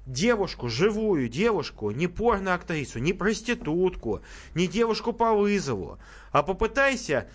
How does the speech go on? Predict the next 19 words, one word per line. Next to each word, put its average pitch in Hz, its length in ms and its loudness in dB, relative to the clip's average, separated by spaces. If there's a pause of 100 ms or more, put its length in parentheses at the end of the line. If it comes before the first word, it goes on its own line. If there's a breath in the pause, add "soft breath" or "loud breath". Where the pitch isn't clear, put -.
(120)
сделать 208 540 2
так, 247 200 2
чтобы - 220 -6
тебя 202 380 2
полюбили. 208 1080 2 (260 soft breath)
И 147 120 0
если 208 320 2
тебя 208 400 0
полюбит, 202 680 2
если 165 200 0
ты 214 120 0
не 202 100 2
будешь 240 320 -2
называть 185 380 2
Россию 175 420 0
недоразвитой 170 760 2
страной, 170 300 0
потому 139 160 -2
что 135 180 -4